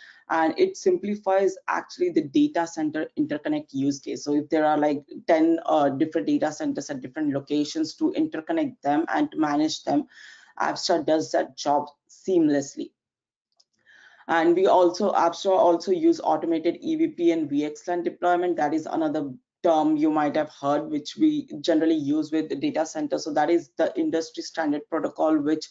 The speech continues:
Apstra uses, and Juniper has been using this E V P and V X lan technology since a long time now. So now, when building a new data center,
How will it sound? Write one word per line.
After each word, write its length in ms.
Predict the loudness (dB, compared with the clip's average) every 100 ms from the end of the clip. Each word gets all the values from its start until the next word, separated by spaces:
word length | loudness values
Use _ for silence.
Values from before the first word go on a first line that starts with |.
| -6
Apstra 440 | -4 -4 -2 2
uses, 420 | 4 4 4 2 0
and 160 | -2 0
Juniper 340 | 0 0 -2
has 260 | -2 -4 -4
been 180 | -4 -2
using 540 | 2 2 0 -2 -2 -6 -20 -20 -20 -20 _ -2
this 360 | 2 2 0 0
E 160 | 4 6
V 100 | 6
P 140 | 4
and 160 | 2 4
V 120 | 2
X 200 | -2 -4
lan 200 | -2 -2
technology 420 | -4 -6 -4 -2
since 260 | -4 -8 -6
a 60 | -2
long 280 | -2 -2 -4
time 240 | -4 -4 -8
now. 120 | -16 _ _ _ _ _ _ _ _ _ _ _ _
So 100 | 0
now, 380 | 4 4 4 2
when 280 | 2 0 0
building 360 | 2 4 2 -2
a 80 | 0
new 280 | 0 0 0
data 320 | 0 0 -4
center, 600 | -4 -4 -4 -4 -4 -8